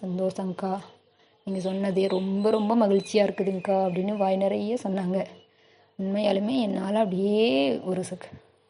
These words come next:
தலகால் புரியாம நான் குதிச்சுக்கிட்டு இருந்தேங்க. அதுக்கப்புறம் பார்த்தீங்கன்னா, பாவ-, பாப்பாவும் என் தம்பி ரெண்டு பேரும் நல்லா இருந்தாங்க. ரெண்டு பேர்த்தையும் கூட்டிட்டு வந்து நல்லபடியா இருந்தாங்க. அப்புறம் நாங்க பேர் வைக்கலாம், முருகருடைய பேர் தான் வைக்கணும் அப்படின்னு முடிவு பண்ணிங்க.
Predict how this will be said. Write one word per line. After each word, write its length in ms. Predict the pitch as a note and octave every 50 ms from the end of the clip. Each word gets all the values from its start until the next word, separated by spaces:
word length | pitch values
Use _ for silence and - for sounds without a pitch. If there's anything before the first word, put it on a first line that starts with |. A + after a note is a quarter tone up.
| _
தலகால் 540 | - - D#3+ F#3 E3+ D#3+ A#3+ A#3+ A#3+ C4 B3
புரியாம 580 | B3+ B3 A3+ A3 A3 G#3+ G#3+ A3 A#3 A#3+ B3 C4+
நான் 300 | C#4 D#4 D4+ D4 C4 B3
குதிச்சுக்கிட்டு 440 | A3+ G3+ A3 G#3+ - A3+ G#3+ - G#3
இருந்தேங்க. 360 | G3 F#3+ F#3 F#3 G3 G3 - - - - _ _ _ _ _ _ _ _ _ _ _ _ _
அதுக்கப்புறம் 480 | - G#3 G3+ - F#3+ F3+ G3 G3 G3 G3
பார்த்தீங்கன்னா, 400 | F#3+ F3 G3 F#3+ F#3+ G3 G3 G3+ G3
பாவ-, 400 | G#3 G3+ G3+ G3 G#3 G3+ G3 F#3 -
பாப்பாவும் 340 | G#3 G#3 F#3+ - G3 G3 G3+
என் 100 | G3+ F#3+
தம்பி 300 | - G3+ G3 F#3 G3 G3+
ரெண்டு 300 | G3+ G3+ G3 F#3+ F3+ F#3+
பேரும் 220 | G3 G3+ G3+ G3+
நல்லா 300 | G3+ G3 F#3+ F#3+ G3 G3
இருந்தாங்க. 500 | G3 F#3+ G3 F#3+ F#3+ F#3+ F#3+ G#3+ C4+ E4
ரெண்டு 260 | C#4 G#3 G3+ G3 F#3+ G3
பேர்த்தையும் 200 | F#3 G3 G3 G3
கூட்டிட்டு 300 | - G3 F3+ G3 F#3+ F3+
வந்து 340 | G3 F#3+ F#3+ F#3+ G#3+ C#4 - - - - _ _ _ _ _ _ _ _ _ _ _ _ _ _ _ - - - - -
நல்லபடியா 420 | - G3+ G3+ G3 F#3 G3 F#3+ G3
இருந்தாங்க. 320 | F#3+ F#3 E3 E3+ F#3 G3
அப்புறம் 260 | - C4+ - A3+ G#3+ F#3+
நாங்க 160 | G3 G3+ G3
பேர் 340 | - - A3+ A3+ A3+ A#3 G#3+
வைக்கலாம், 480 | G3+ F#3+ F#3+ G3+ G3 G3+ G3 F#3+ G3 - - - _ _ _ _ _ _ _ _ _ _ _ _
முருகருடைய 520 | - A3 A3 A#3 A3+ A3+ G#3+ G3+ G3+ G3+ F#3+
பேர் 260 | - G#3 G3 G3+ G3
தான் 160 | G3 G3+ G3
வைக்கணும் 500 | G3 F#3+ F#3 - G3 F#3+ G3 G3+ G3+ G3 F#3+ F3+ -
அப்படின்னு 280 | G3 F#3 G3 G3 G3
முடிவு 340 | G3 G3 F#3+ G3 F#3+ - G3+
பண்ணிங்க. 260 | F#3+ F#3+ G3 G3 G#3+